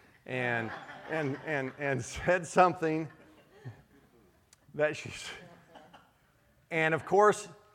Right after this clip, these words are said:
what did I do? I'm an idiot, so I respond in the, in, in, in the flesh, right? But there have been many times when that has happened, when I've responded in the flesh, and then I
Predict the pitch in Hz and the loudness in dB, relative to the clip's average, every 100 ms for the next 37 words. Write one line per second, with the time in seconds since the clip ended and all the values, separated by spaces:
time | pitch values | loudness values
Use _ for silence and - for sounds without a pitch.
0 | _ - 165 214 247 214 - - 143 - | _ -4 -2 2 2 2 0 -2 -2 -6
1 | - _ - _ _ - - - - - | -20 _ -20 _ _ -20 -20 -20 -20 -20
2 | - - - - - - _ - _ _ | -18 -20 -20 -20 -20 -20 _ -20 _ _
3 | 165 220 180 147 160 214 - - 185 208 | -2 2 4 6 6 4 2 -2 2 4
4 | 240 220 - 208 220 220 220 208 208 220 | 4 0 2 2 2 -2 -4 -8 -8 -8
5 | - 202 214 220 208 214 214 - 254 208 | -8 -8 -8 -8 -8 -4 -4 -4 -2 -2
6 | - - - _ _ _ - 139 170 190 | -2 -10 -16 _ _ _ -6 -2 -2 -4
7 | - _ - 156 220 214 175 156 147 160 | -14 _ -2 4 6 6 4 2 2 2
8 | 196 226 - 190 180 139 101 95 - _ | 4 2 0 0 0 -2 -4 -12 -20 _
9 | _ - 131 139 165 165 165 151 131 113 | _ -6 -2 0 0 0 0 0 0 -4
10 | 123 147 151 143 151 147 147 147 147 - | 0 0 0 -4 -2 0 -2 -6 -8 -6
11 | 92 85 - - _ _ _ _ _ _ | -6 -6 -12 -20 _ _ _ _ _ _
12 | _ - 127 127 117 113 | _ -10 -6 -2 -2 -4